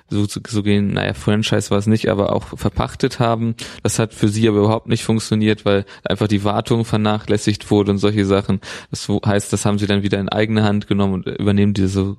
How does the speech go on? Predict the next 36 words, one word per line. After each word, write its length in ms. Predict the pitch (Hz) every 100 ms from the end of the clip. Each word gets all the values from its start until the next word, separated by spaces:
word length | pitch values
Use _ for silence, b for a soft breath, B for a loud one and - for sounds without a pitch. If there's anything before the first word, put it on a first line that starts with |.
| -
gesagt, 460 | 95 95 92 101 B B B
jetzt 200 | - -
alles 240 | 101 95 -
wieder 120 | 98
selber. 500 | 104 107 113 113 113 - _ _ _ _ _ _ _ - B B B - 107
Ähm, 380 | 104 101 101 - - - - -
noch 300 | - 113 107
ein 60 |
paar 200 | 104 101
Zahlen 460 | - 107 110 123 120
so, 200 | 117 117 B B
es, 220 | - 107 - 82 85 - -
die 200 | 107 107
Sch-, 240 | - - - _ _
also 260 | 98 101 101
die 260 | 104 -
Autos, 340 | 107 120 123 -
die 60 |
da 60 | 110
gewaschen 260 | 107 113 107
werden, 300 | 104 104 -
die 120 | 110
Anzahl 640 | - 120 - 113 110 - 101
derer 460 | 107 113 107 104 - -
ist 260 | - -
sehr 220 | - 113 117
schwankend, 480 | - 107 117 -
also 140 | 101 101
es 60 |
hängt 300 | 110 107 101
sehr 240 | - 117 117
stark 300 | - 110 -
vom 320 | 107 104 95
Wetter 300 | 110 - 110
ab 180 | 107 -
da, 260 | 104 104